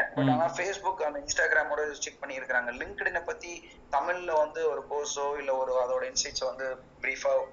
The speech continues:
Speaker 1: பிரீஃப் பண்றவங்க யாரையுமே நான் பார்க்கல actually. So, எனக்கு தெரிஞ்ச இன்னும் ரெண்டு, மூணு பேர்கிட்ட நான் பேசினேன். But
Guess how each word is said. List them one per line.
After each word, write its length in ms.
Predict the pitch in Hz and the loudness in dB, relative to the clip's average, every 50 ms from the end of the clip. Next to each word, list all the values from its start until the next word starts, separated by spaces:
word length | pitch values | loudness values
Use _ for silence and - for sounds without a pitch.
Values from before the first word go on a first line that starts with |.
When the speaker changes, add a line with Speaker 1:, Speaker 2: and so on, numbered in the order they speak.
| - - | -12 -10
Speaker 1:
பிரீஃப் 220 | - - 117 - - | -6 -6 -6 -4 -4
பண்றவங்க 340 | 143 135 - 127 127 127 123 | -4 -4 0 0 0 0 0
யாரையுமே 460 | 120 113 117 127 131 135 131 135 135 | -2 0 0 0 0 -2 -4 -8 -6
நான் 200 | 127 117 - - | -6 -6 -4 0
பார்க்கல 340 | 117 113 120 - - 117 - - - | 0 0 2 0 -2 -6 -10 -12 -12
actually. 320 | - - - - - 156 - - - - - - - | -16 -14 -12 -12 -12 -14 -16 -18 -20 -20 -20 -16 -6
So, 220 | - - 131 127 123 | -4 -2 0 2 0
எனக்கு 240 | 131 151 - - | 0 0 -2 -2
தெரிஞ்ச 80 | 170 185 | -2 -2
இன்னும் 180 | 185 175 160 156 | 0 2 4 4
ரெண்டு, 180 | 151 151 151 | 4 4 2
மூணு 140 | - 151 - | 0 -4 -2
பேர்கிட்ட 260 | - 165 160 - 156 | -2 -2 -2 -2 -4
நான் 180 | 147 135 127 - | -4 -6 -6 -4
பேசினேன். 420 | 139 160 170 156 147 143 127 117 - | -4 -2 -2 -2 -4 -4 -8 -8 -8
But 100 | 120 | -8